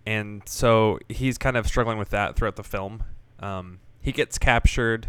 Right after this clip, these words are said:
Uh, then we are, are, are presented with the, um, sorry, what's his name? Uh,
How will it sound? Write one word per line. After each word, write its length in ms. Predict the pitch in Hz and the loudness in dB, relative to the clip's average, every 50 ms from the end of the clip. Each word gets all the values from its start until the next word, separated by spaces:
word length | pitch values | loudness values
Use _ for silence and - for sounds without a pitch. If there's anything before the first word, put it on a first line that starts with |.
| - - - _ _ - - _ _ - - | -10 -10 -12 _ _ -20 -20 _ _ -20 -14
Uh, 380 | - 104 101 95 95 92 92 87 | -8 -6 -4 -2 -2 -2 -2 -2
then 240 | 95 110 117 117 117 | 0 -2 -2 -2 0
we 160 | 113 117 113 | 0 2 2
are, 280 | 110 107 104 104 101 95 - | 4 4 2 2 0 0 -2
are, 420 | - 90 95 95 95 92 90 - - - - - | -4 -4 -4 -4 -4 -4 -6 -8 -12 -14 -8 -6
are 80 | 107 | -2
presented 580 | - - 123 104 107 135 135 123 127 120 107 101 | 4 4 4 4 4 -2 -2 0 0 -2 0 0
with 480 | 104 107 101 98 98 - - - - - - - - _ - - | 0 0 0 -2 -2 -4 -8 -8 -10 -16 -18 -20 -20 _ -20 -20
the, 520 | 110 107 104 113 110 107 104 104 101 98 95 - - - - - - _ _ - - _ _ - - - - | -18 -14 -10 -8 -8 -6 -6 -6 -8 -8 -10 -14 -18 -20 -20 -20 -20 _ _ -20 -20 _ _ -20 -20 -18 -12
um, 420 | - 104 95 95 90 87 90 92 - - - - - - - - - - - - - - - - - _ - - _ _ _ _ _ _ _ _ _ | -10 -8 -8 -8 -8 -10 -12 -14 -14 -14 -14 -14 -14 -14 -14 -16 -18 -20 -20 -20 -20 -16 -16 -16 -16 _ -20 -20 _ _ _ _ _ _ _ _ _
sorry, 260 | - - 120 104 98 | -10 -6 -6 -4 -4
what's 200 | 95 101 104 - | -4 -6 -6 -8
his 80 | - 120 | -8 -6
name? 240 | 117 117 117 117 - | -4 -4 -4 -4 -4
Uh, 400 | - 104 101 95 95 92 87 82 | -4 -4 -4 -2 -4 -4 -6 -8